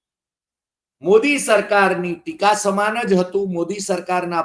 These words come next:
ભોપાળા ખુલ્લા પાડનારું હતું. અને છતાં હોસબોલે એ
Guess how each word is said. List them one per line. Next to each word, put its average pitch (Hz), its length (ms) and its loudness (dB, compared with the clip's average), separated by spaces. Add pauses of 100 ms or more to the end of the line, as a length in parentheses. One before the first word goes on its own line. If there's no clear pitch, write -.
ભોપાળા 214 540 2
ખુલ્લા 190 340 4
પાડનારું 180 560 0
હતું. 170 300 -8 (840)
અને 185 160 0
છતાં 185 560 -2 (960)
હોસબોલે 262 580 6 (1300)
એ 226 100 4